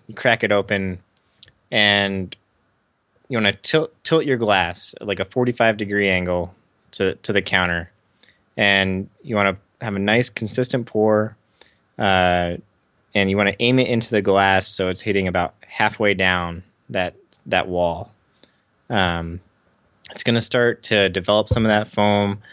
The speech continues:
um, but you d-, you don't want it to be too fast. If it, if it's really foaming up, you wanna slow down,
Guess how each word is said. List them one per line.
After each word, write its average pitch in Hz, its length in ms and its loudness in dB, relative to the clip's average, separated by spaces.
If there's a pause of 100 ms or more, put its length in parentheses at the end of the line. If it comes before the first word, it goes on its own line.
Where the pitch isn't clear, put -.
(300)
um, 85 600 -2 (480)
but 101 280 0
you 104 300 -4
d-, 104 120 -8 (100)
you 117 100 -2
don't 123 180 2
want 123 200 2
it 113 80 -2
to 104 80 -8
be 104 220 0
too 110 260 -2
fast. 92 440 0
If 98 100 -2
it, 98 180 -4
if 104 140 -4
it's - 440 0 (240)
really 131 400 2
foaming 120 400 2
up, 120 300 2 (200)
you 113 120 -2
wanna 98 160 2
slow 110 260 0
down, 107 540 2